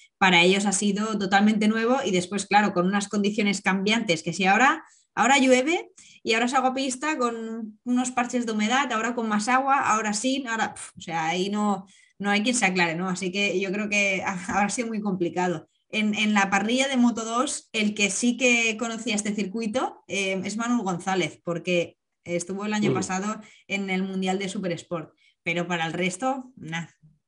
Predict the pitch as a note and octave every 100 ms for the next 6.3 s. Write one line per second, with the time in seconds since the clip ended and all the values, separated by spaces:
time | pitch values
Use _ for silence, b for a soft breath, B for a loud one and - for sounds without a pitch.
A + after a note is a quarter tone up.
0 | _ E3 F3 D#3+ D#3 F3 E3+ E3+ F#3+ F#3+
1 | F#3+ F#3 E3+ E3+ G3+ F3+ E3+ D#3+ C#3+ -
2 | _ A#3+ C4 A#3 G#3+ A3 A3 A3 G3 G#3+
3 | B3 B3 C#4 C4+ C4 B3+ B3+ B3+ B3 A#3+
4 | A#3 A#3+ A#3+ A3 G#3+ G#3+ A#3+ C#4 D#4 G3+
5 | A3+ A#3+ C4+ D#4 C#4+ C4+ C#4 D#4 F4 E4+
6 | B3+ A3+ A3